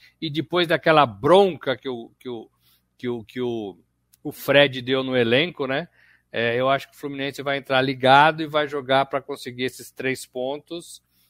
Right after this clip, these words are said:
é, e vai conseguir a sua, a sua classificação.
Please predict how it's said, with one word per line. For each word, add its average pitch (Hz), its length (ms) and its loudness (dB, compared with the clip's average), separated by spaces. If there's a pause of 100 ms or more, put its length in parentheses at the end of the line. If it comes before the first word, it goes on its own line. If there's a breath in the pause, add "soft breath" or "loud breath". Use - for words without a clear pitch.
(260)
é, 123 920 0
e 165 120 -4
vai 156 180 4
conseguir 143 500 -6
a 143 60 -2
sua, 139 380 -4
a 127 40 -2
sua 135 300 -8
classificação. 131 880 -6